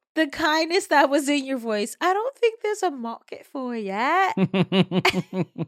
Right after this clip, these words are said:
Speaker 1: <laughs> Anyway, you guys, we're gonna get through this.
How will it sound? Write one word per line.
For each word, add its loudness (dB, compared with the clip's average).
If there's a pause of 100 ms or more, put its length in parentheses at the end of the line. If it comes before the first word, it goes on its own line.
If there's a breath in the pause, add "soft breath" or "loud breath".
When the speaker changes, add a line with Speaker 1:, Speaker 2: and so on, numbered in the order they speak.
(120)
Speaker 1:
<laughs> -2 (760 loud breath)
Anyway, 6
you 2
guys, 8
we're 2
gonna 4
get 0
through 0
this. 4